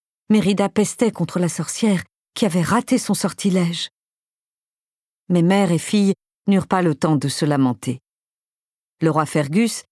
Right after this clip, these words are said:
qui détestait les ours depuis son terrible accident, avait senti l'odeur de la bête. Fou de rage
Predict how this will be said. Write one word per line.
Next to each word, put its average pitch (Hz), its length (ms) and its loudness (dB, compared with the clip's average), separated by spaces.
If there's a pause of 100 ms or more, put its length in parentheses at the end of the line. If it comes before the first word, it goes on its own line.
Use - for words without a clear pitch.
(360)
qui - 120 -4
détestait 196 580 0
les 151 240 0
ours 185 220 -2
depuis 139 260 -6
son 127 200 -6
terrible 170 480 0
accident, 139 480 -2 (480)
avait 165 160 0
senti 180 320 -2
l'odeur 143 340 0
de 135 80 -4
la 123 120 -4
bête. - 440 -16 (1040)
Fou - 320 -4
de 175 100 2
rage 127 400 -2